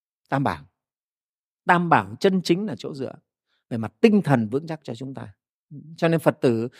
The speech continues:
khi người ta đã có quy Tam Bảo rồi, người ta thật sự quy Tam Bảo, người ta rất là an lành. Hiểu không? Kể cả người ta chết ngay bây giờ, người ta cũng không sợ, vì tôi đã có chỗ Tam Bảo để nương tựa. Về tinh thần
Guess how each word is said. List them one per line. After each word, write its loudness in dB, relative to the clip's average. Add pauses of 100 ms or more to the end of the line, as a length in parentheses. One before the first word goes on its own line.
(120)
khi 6
người 0
ta 2
đã -4
có -6
quy 8
Tam 2
Bảo 2
rồi, -4
người -6
ta -4
thật 0
sự 0
quy 4
Tam -6
Bảo, -4
người -8
ta -8
rất -8
là -10
an -8
lành. 0 (920)
Hiểu 2
không? 2 (120)
Kể 2
cả -6
người -4
ta -4
chết 2
ngay 8
bây 4
giờ, 12
người 8
ta 0
cũng -6
không -2
sợ, 0
vì -4
tôi 4
đã -4
có 0
chỗ -8
Tam -6
Bảo -6
để -10
nương -8
tựa. -14 (460)
Về -8
tinh 2
thần -4